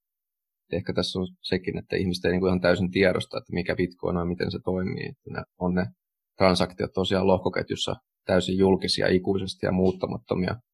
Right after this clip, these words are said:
Ja jos sä oot niihin yhdistänyt omia tietojas ja leväperäisesti niitä levittelet, niin ne on täysin kaikki trackattavissa ikuisesti suhun. Ei ehkä tule mieleen ihmisille tällainen asia.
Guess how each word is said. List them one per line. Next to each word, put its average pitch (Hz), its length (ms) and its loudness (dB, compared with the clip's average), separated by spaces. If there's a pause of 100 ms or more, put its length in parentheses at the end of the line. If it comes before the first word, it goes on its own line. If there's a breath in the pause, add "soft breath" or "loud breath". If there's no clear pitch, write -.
(540)
Ja 90 100 2
jos 87 220 2
sä 90 80 0
oot 90 100 -4
niihin 90 260 2
yhdistänyt 90 500 0
omia 87 300 2
tietojas 92 720 2 (460)
ja 92 120 2
leväperäisesti 95 680 2
niitä 92 220 -2
levittelet, 92 580 0
niin 95 120 -4
ne 90 80 0
on 90 100 -4
täysin 90 320 4
kaikki 90 280 0
trackattavissa - 800 -2 (340)
ikuisesti - 520 0
suhun. - 320 -2 (1300)
Ei 85 160 0
ehkä 85 220 -2
tule 92 180 -2
mieleen 95 340 2
ihmisille - 340 -6 (100)
tällainen 53 300 -6
asia. - 260 -12